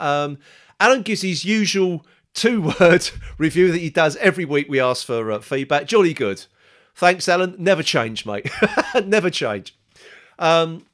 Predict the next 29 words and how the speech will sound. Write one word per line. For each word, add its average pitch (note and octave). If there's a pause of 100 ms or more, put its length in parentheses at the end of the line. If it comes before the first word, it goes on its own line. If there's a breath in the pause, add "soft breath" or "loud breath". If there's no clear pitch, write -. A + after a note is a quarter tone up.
(140)
next G#3+
we G3
have F3
Simon F3+
Burrows. B2 (100)
Uh, B2+
hi, D3+
Simon. D#3+
He D#3
says, C#3+ (180)
"Absolutely, E3 (180)
uh, B2
absolute A#2+
barnstormer F3+
of D3+
an D3+
episode. F#2+ (400 loud breath)
Laughs, E3+
thrills, E3
and B2
great C#3+
effects. -
I C3+
have C3
no G#3+
idea F3
what's C#3
going B2+
on C3